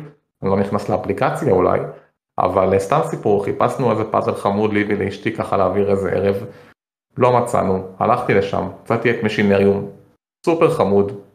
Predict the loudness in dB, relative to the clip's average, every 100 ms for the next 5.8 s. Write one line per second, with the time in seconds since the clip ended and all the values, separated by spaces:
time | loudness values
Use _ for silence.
0 | _ _ _ 0 0 2 2 2 2 0
1 | -4 -4 -4 -4 -12 -16 -8 2 4 4
2 | 0 -8 -18 -10 -6 -2 -2 -2 -2 0
3 | 0 0 0 0 0 0 -4 -2 -2 -2
4 | -4 -4 -4 -4 -6 -2 -2 -2 -2 -2
5 | -2 -2 -4 -2 0 -2 -4